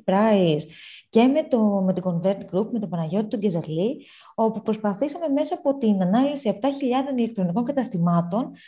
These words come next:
να καταλάβουμε το πώς πηγαίνει η αγορά. Αρχίσαμε να βλέπουμε αυτή τη μεγάλη αυξητική τάση, μέχρι που φτάνουμε στην δέκατη τέταρτη εβδομάδα του δύο χιλιάδες είκοσι,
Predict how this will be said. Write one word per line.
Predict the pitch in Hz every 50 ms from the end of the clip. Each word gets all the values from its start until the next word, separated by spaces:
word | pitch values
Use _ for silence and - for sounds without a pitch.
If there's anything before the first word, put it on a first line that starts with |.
| - _
να | - 208
καταλάβουμε | 220 208 214 208 220 262 294 302 349 302
το | - 214
πώς | 247 269 294 285 -
πηγαίνει | 233 180 202 233 247 254 240
η | 214
αγορά. | 196 160 165 160 156 151 151 160 208 - - _ - - - - - -
Αρχίσαμε | - 202 - 320 320 403 415 392
να | 330 294
βλέπουμε | 269 311 339 320 330 359 320
αυτή | 311 311 - 330
τη | 359 359 349 311
μεγάλη | 277 247 214 247 269 294 302 285 277
αυξητική | 277 277 - - 214 - 165 170 - 156
τάση, | - - - - - - - - _ - - - - - -
μέχρι | - 208 247 233 302 311
που | - 294
φτάνουμε | 277 - - 269 277 277 285 302 294
στην | 277 - 233 202 180
δέκατη | 247 254 262 294 294 254
τέταρτη | - 226 233 262 277 277 277 - 220
εβδομάδα | 170 170 - 175 165 170 202 220 226 214 - 180 165 156 160
του | - 165
δύο | - - 185 214 269
χιλιάδες | 269 - - 170 165 170 196 220 196 190 180 -
είκοσι, | 175 160 - 156 147 - - - -